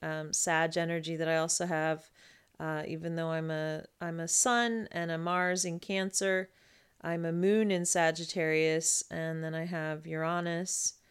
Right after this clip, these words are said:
Neptune, Jupiter, and, um, do I have one more thing? Something else?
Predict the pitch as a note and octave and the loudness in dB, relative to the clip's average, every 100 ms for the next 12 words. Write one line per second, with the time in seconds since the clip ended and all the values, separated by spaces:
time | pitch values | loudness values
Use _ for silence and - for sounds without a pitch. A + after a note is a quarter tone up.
0 | _ _ - E3+ - - F3+ E3 D#3+ D#3+ | _ _ -6 -6 -4 -6 -4 -2 -2 -6
1 | D#3+ _ _ - D#3+ D#3+ D#3 D#3 D#3 D#3+ | -10 _ _ -10 -6 -6 -2 0 0 -2
2 | _ _ _ _ _ _ _ _ - F3 | _ _ _ _ _ _ _ _ -12 -10
3 | E3+ E3+ F3 E3+ F3 F3 F3 F#3+ _ _ | -8 -8 -8 -8 -8 -8 -10 -12 _ _
4 | _ _ _ _ _ _ _ _ _ _ | _ _ _ _ _ _ _ _ _ _
5 | _ _ _ _ - C4+ C#4 C#4+ C#4+ C#4+ | _ _ _ _ -14 -10 -10 -10 -12 -12
6 | C4+ - C#4 D4 _ _ _ _ _ - | -12 -12 -14 -14 _ _ _ _ _ -6
7 | - B3 - C4 C4+ C4+ - | -4 -4 -8 -10 -8 -6 -8